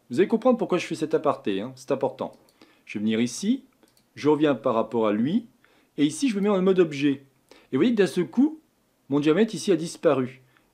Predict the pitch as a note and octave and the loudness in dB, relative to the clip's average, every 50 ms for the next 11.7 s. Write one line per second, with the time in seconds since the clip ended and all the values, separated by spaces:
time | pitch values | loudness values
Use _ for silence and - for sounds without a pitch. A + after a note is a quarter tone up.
0 | _ - A2 G#2+ B2+ C3+ C3 - C3+ C3 A#2+ A#2 C#3 D3 C#3+ C3 B2 A2 - B2+ | _ -6 -4 -4 -4 -4 -2 0 0 2 4 4 2 2 0 -4 -4 0 2 2
1 | D3 F3 E3 - - _ - D3 C3+ D#3 E3+ E3 D3 C3+ - - - G2+ - _ | 2 2 0 -4 -12 _ -8 -6 -4 -2 0 0 0 -2 -4 -8 -12 -14 -16 _
2 | _ _ _ _ _ _ _ _ _ _ _ _ - G#2 G#2+ B2 B2 - B2 A2+ | _ _ _ _ _ _ _ _ _ _ _ _ -6 -2 -2 -2 0 0 -4 -4
3 | A#2 E3+ G3+ G#3+ F3 C3 A2+ A2+ A#2+ D#3 F3+ F3 - - B2+ E3 D3 A#2 - - | -2 0 0 0 0 0 0 2 2 2 0 0 0 2 6 6 6 4 2 -8
4 | - D#3+ - F3 A2+ B2 A#2+ A2 G#2 F#2 - - _ - G2+ F2+ F#2 A2+ A#2 A#2 | -8 -4 -2 0 0 -2 -2 -6 -6 -6 -8 -12 _ -14 -12 -8 -6 -6 -6 -6
5 | C#3+ C#3+ B2 - C#3+ C3 B2 A2 G#2 G#2 - - A#2+ A2+ - - - C3+ D#3 G#3 | -8 -10 -6 -4 -2 0 0 0 -2 -6 -14 -14 -12 -12 -12 -12 -10 -4 -2 -2
6 | B3 B3 - _ _ _ - - _ _ - _ _ _ _ _ _ _ _ _ | -2 -2 -6 _ _ _ -20 -20 _ _ -20 _ _ _ _ _ _ _ _ _
7 | - B3+ A3 E3+ E3+ D3+ D3 D#3 E3+ G#3 G#3+ G#3+ - F3+ D#3+ D#3+ D#3 - - - | -4 -4 -4 -2 -2 -2 0 2 2 2 2 0 -2 -4 -4 -4 -6 -8 -10 -12
8 | A2+ F#2+ - _ _ _ _ _ _ _ _ _ _ _ _ _ _ _ _ _ | -14 -14 -16 _ _ _ _ _ _ _ _ _ _ _ _ _ _ _ _ _
9 | _ _ _ - G#3+ A3+ A3 - E4+ B3+ G3+ F#3+ A#3+ A3+ - - F3+ D3 - - | _ _ _ -4 -2 -2 0 0 -2 0 0 2 0 0 0 -2 -8 -8 -6 -4
10 | B2 G2+ - - _ _ _ - - F#2+ A#2+ A#2+ C#3+ F3+ F3+ F#3 F#3 G3+ A#3+ C4 | -4 -4 -4 -8 _ _ _ -12 -6 -4 -2 0 2 2 4 4 4 6 4 4
11 | A#3 - D#3+ C#3+ C3+ - - F3+ D3+ B2+ A2 G2 F#2 E2 | 4 2 2 2 2 2 2 2 2 2 2 -2 -6 -10